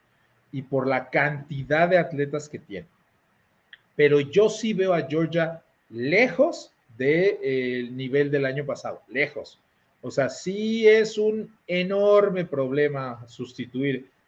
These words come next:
a los Travon Walker, a los Louis Sin, a los Nakobe Dean, a los James Cook, a los, eh, Devonta Wyatt.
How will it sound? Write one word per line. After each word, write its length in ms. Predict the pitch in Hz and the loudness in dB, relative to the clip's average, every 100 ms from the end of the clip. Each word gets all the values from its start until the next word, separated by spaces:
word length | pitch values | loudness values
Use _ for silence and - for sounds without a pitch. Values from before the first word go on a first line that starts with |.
| _ | _
a 220 | 151 160 | -2 0
los 180 | 160 151 | 2 0
Travon 340 | 156 131 127 120 | -4 -6 -6 0
Walker, 600 | 127 151 147 143 139 139 | 4 4 2 2 2 2
a 80 | 131 | 0
los 240 | 131 120 | -4 -6
Louis 300 | 131 127 107 | -4 -4 -6
Sin, 560 | - 143 156 160 156 151 _ _ _ | -10 -8 -6 -6 -8 -10 _ _ _
a 160 | 143 147 | 0 2
los 480 | 143 139 135 127 | 4 2 2 -2
Nakobe 460 | 127 123 135 120 110 | -8 -6 -4 -4 -6
Dean, 640 | 117 156 170 170 170 165 160 | -2 2 4 4 2 -2 -6
a 240 | 143 147 151 | -6 -2 0
los 640 | 143 143 143 139 139 - | 0 2 2 0 -2 -6
James 280 | - 123 - | -6 -6 -8
Cook, 560 | - 156 160 160 156 - _ _ _ _ _ _ - | -2 6 10 10 6 -4 _ _ _ _ _ _ -6
a 260 | 147 151 151 | -2 0 2
los, 760 | 151 151 151 147 147 143 - 117 | 4 4 4 4 2 -2 -10 -6
eh, 340 | 117 113 110 _ _ _ _ | -4 -6 -8 _ _ _ _
Devonta 420 | 147 143 143 139 104 | -2 0 -2 -4 -4
Wyatt. 720 | 117 180 190 190 180 180 | 0 2 4 2 2 -2